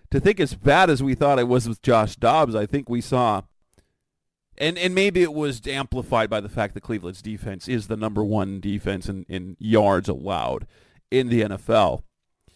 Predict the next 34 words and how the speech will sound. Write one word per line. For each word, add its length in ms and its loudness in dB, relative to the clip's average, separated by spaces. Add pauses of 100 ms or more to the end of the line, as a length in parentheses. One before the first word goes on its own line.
(680)
But 460 2
everyone 440 6
clamoring 580 2
for, 100 -4 (260)
for 280 4
Clayton 380 -2
Tune 380 4
after 240 0
what 120 2
we've 120 0
seen 200 -4
from 160 -6
Josh 340 -2
Dobbs, 540 -2 (1500)
now 300 6
I 80 6
think 200 -2
we 80 -4
see 160 -6
why. 340 -4 (1080)
Now 220 2
I 60 8
think 160 4
we 120 4
see 180 2
why, 280 6
is 180 0
that 200 4
Dobbs, 480 2
even 440 -2
though 400 8
he 320 -4
has 360 2
limitations, 1080 -8